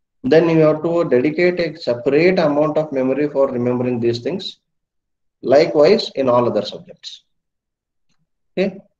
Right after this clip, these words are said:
All electrical subjects are interrelated. All electrical subjects are interrelated. So you should be always having, uh, the ability of comparative study. So what will happen with this is,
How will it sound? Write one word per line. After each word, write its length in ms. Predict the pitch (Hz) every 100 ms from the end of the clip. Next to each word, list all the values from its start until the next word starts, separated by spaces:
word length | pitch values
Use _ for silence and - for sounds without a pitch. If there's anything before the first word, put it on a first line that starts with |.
| -
All 400 | - 131 180 214
electrical 840 | - 147 170 175 - 165 170 175 170
subjects 600 | - 131 135 147 147 143
are 120 | 135
interrelated. 720 | 120 117 110 101 90 87 - _ _ _ _ _
All 320 | 107 117 160 180
electrical 500 | 165 156 147 139 135
subjects 400 | 123 120 120 170
are 140 | 175
interrelated. 640 | 113 113 104 95 95 - _ _
So 200 | - 147
you 260 | 147 143 151
should 240 | 156 156
be 60 | 165
always 640 | - 117 131 170 185 185 180 - -
having, 520 | 120 143 151 131 - _ _ _ _ -
uh, 120 | 123
the 180 | 120 131 120
ability 420 | 127 160 170 165
of 380 | 160 165 - -
comparative 540 | 123 123 131 127 120 107
study. 300 | - 80 - _ _ _
So 180 | - 151
what 240 | 135 147
will 340 | 202 196 175 139
happen 340 | 131 165 175
with 180 | 175 135
this 200 | 131 -
is, 360 | 139 214 -